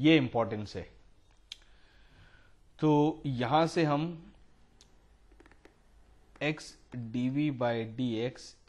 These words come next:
इसे लिख सकते हैं माइनस टू वी माइनस वी स्क्वायर, और अभी ये वेरिएबल सेपरेबल के फॉर्म में आ गया है, तो डीवी by minus of टू वी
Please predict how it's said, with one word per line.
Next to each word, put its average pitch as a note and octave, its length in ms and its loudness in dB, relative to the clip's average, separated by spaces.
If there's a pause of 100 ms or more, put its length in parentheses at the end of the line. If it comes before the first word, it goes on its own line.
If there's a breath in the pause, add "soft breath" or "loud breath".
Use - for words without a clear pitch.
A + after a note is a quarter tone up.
इसे D3+ 320 -6
लिख C3 180 -4
सकते - 360 -10
हैं B2 500 -8 (600)
माइनस A2 600 -8
टू C#3 400 -4
वी A#2 480 -6
माइनस G#2 520 -10
वी A#2+ 260 -6
स्क्वायर, A#2+ 540 -8 (520 loud breath)
और G2 560 -6 (140)
अभी A2+ 240 -4
ये B2 80 -2
वेरिएबल A#2 420 -4
सेपरेबल A#2+ 500 -4
के B2+ 100 -10
फॉर्म G#2 260 -6
में A2 220 -8
आ A2+ 120 -6
गया G#2+ 240 -4
है, A#2 180 -6 (480 loud breath)
तो G#2+ 80 -10
डीवी A#2+ 440 -2
by A#2+ 380 -2 (1200 soft breath)
minus A2 560 -6 (100)
of A2 260 -4 (520)
टू D3 260 -2
वी B2+ 400 -4